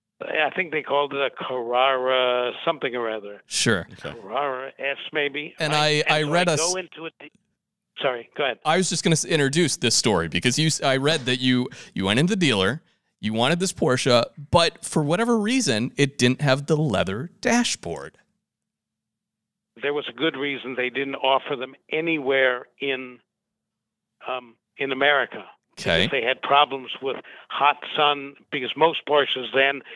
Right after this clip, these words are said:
Speaker 1: and still are sold in Florida, Texas, California, where the sun is very hot, and the sun was, you know, beating down on dashboards, and they were curling.
Speaker 2: Sure.
Speaker 1: And that's why Porsche made a conscious decision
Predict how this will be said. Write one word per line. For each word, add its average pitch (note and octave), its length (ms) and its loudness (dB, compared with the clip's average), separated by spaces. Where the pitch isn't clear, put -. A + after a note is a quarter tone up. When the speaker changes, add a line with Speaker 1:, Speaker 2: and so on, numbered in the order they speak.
Speaker 1:
and A#2+ 180 -12
still D#3 280 4
are B2 100 0
sold B2 320 0
in B2 160 -6
Florida, B2+ 460 2
Texas, - 480 -2
California, C#3 760 0
where C3 240 0
the A#2+ 100 -8
sun D3 160 2
is C3+ 140 -2
very C#3 240 2
hot, C#3+ 440 0
and C3 220 -4
the A#2+ 60 -4
sun D#3 320 2
was, C3+ 240 0
you C3+ 100 -8
know, B2 200 -8
beating D#3+ 340 0
down C#3+ 400 2
on C#3 160 -8
dashboards, C3 760 0
and C#3 160 -2
they D3 120 4
were D#3+ 160 2
curling. F3 560 -2
Speaker 2:
Sure. - 440 0
Speaker 1:
And C3+ 100 -4
that's C3+ 280 2
why D#3 100 2
Porsche C#3+ 480 0
made C3+ 160 0
a C3 60 -4
conscious C#3+ 500 -2
decision B2+ 500 -6